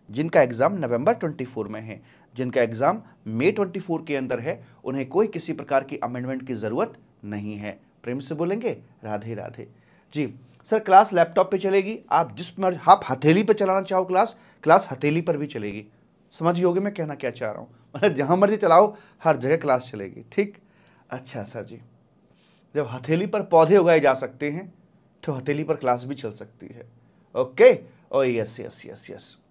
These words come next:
<clears throat> अब बात करते हैं किताबों को लेकर कि किताबें कौन कौन सी आपको यहाँ मिलने वाली हैं। तो जो अपना प्यारा सा ये जीएसटी है,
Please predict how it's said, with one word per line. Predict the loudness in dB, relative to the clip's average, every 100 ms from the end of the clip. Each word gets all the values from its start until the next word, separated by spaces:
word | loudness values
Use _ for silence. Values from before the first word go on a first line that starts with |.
| _ -16
<clears throat> | -16 -20 -18 -18 -18 -20 -20 -18 -18 -20 _ _ _ _ _ _ -20 -20 -12 10
अब | 10
बात | 12 10 10
करते | 0 2 0
हैं | 0
किताबों | -2 -2 -2 -4
को | -8
लेकर | -10 -10 -14
कि | -14
किताबें | -4 2 2 2
कौन | -6 -6
कौन | -6 -6
सी | -2
आपको | -2 -2 -6
यहाँ | -4
मिलने | -4 -4 -2
वाली | -2 -4 -8
हैं। | -14 -18 _ _ -20 _ -4
तो | 2
जो | 2 2 -2 -2
अपना | -2 2 2 2
प्यारा | 0 0 2 0
सा | 0
ये | 0 0
जीएसटी | 0 -2 -2 -6
है, | -6 -6